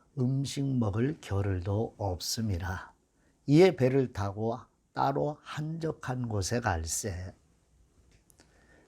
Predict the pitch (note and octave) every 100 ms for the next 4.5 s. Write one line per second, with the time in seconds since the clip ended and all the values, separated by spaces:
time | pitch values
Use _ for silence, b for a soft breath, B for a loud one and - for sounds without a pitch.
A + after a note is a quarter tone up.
0 | b - D3+ F#3+ G3 G#2 G#2+ B2+ C#3+ C#3+
1 | D3+ D3 C#3 C#3+ E3 G2+ F2+ F#2 F#2 F#2
2 | G2 B2+ D3+ C3 C3+ C3 C#3+ C#3 A#2 G#2
3 | G#2+ G2 F2 G2+ C#3 - - F#2 F2+ F2+
4 | F2 B2 B2 D#2